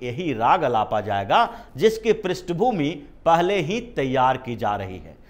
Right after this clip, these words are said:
राहुल गांधी यात्रा का ऐलान करते हैं, उसके आसपास अमेरिका से एक रिपोर्ट आती है, और ये रिपोर्ट धार्मिक स्वतंत्रता के लिए आती है, जिसमें भारत में बताया जाता है कि भारत में तो धार्मिक स्वतंत्रता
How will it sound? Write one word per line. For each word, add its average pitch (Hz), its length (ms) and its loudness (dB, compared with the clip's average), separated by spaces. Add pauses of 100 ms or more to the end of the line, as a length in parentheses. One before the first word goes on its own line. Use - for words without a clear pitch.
(120)
राहुल 185 320 10
गांधी 160 480 4 (220)
यात्रा 226 520 8
का 233 320 4
ऐलान 147 340 4
करते 151 360 0
हैं, 151 280 -8 (420)
उसके 247 840 4
आसपास 208 800 8 (220)
अमेरिका 226 460 4
से 226 260 8
एक 226 220 2
रिपोर्ट 175 480 4
आती 131 300 2
है, 113 360 -2 (100)
और 185 220 6
ये 220 80 10
रिपोर्ट 190 540 8 (360)
धार्मिक 220 580 2
स्वतंत्रता 220 840 0
के 208 200 0
लिए 190 360 2
आती 139 340 2
है, 95 280 -8 (240)
जिसमें 240 400 2
भारत 240 440 2
में 208 200 -2
बताया 220 360 4
जाता 180 420 8
है 139 520 2
कि 190 80 2
भारत 202 500 0
में 202 140 -2
तो 233 140 0
धार्मिक 170 500 -2
स्वतंत्रता 156 800 0